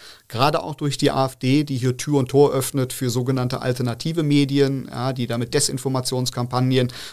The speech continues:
mit Hetze und, ähm, ja, wirklich einfach auf Falschdarstellung arbeitet, um Menschen zu emotionalisieren. Es geht nicht darum zu informieren, sondern zu instruieren. Es geht nicht um Teilhabe im Diskurs, es geht um Deutungshoheit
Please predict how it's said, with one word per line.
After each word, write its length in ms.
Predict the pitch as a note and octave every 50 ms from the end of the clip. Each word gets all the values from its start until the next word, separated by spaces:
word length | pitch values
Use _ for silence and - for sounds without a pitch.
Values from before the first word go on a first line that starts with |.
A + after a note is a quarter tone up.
| - -
mit 160 | A#2+ A2+ - -
Hetze 640 | - - D3+ D3 - - - D3 C#3+ C#3+ C#3 C3+ C3+
und, 460 | C#3 C3+ B2 A#2+ B2 B2 B2 - C#3+
ähm, 360 | C#3 B2 B2 B2 A#2+ B2 B2 B2+ B2
ja, 160 | C3+ B2+ A#2+ A#2+
wirklich 220 | B2 - B2+ B2+
einfach 180 | B2+ B2+ B2+ A#2
auf 80 | A2
Falschdarstellung 840 | - - C3 D#3 D#3+ - - C3 B2 A#2+ - - A#2+ A#2 A#2 A#2 -
arbeitet, 640 | B2+ A#2+ B2+ A#2+ A#2+ B2+ B2+ B2+ B2 D#3 E3+ E3+ - - - - - _ _ -
um 220 | D#3+ D#3+ E3+ D3+
Menschen 580 | E3 - D3 D3+ - - - E3 E3+ F3 F3+ - _ -
zu 160 | - - -
emotionalisieren. 960 | - C#3+ C#3+ D3 C#3+ - - C#3 C#3+ D3 D3 D3 C#3 C#3 F3+ F#3 C#3 A#2 A2+
Es 100 | A#2 -
geht 220 | - - - -
nicht 160 | C#3 - -
darum 220 | C3+ A#2+ A#2+ C3 B2+
zu 140 | - -
informieren, 680 | - - C3 D3 D3+ - - D#3+ D#3 D#3+ E3 F3 E3+ D#3+
sondern 300 | C#3 C#3 C3 B2+ B2 A#2+
zu 120 | A#2+ - -
instruieren. 680 | - C#3 D#3 E3 - - - D#3+ E3 E3 E3+ E3+ D#3
Es 100 | C3 -
geht 160 | - C3+ C3
nicht 140 | - A#2+ B2
um 100 | A#2+ A#2+
Teilhabe 520 | - B2+ B2+ D3 D#3 D3 D3 D3+ D3 C#3+
im 120 | - C#3 C#3+
Diskurs, 440 | C3+ B2+ - - D3 D3 C#3+ C3+ -
es 100 | A#2+ -
geht 160 | - B2 -
um 120 | B2 A2+
Deutungshoheit 800 | A#2+ B2+ C3 D3+ - F3 D#3 - - E3 D#3+ E3 E3 E3 E3+ -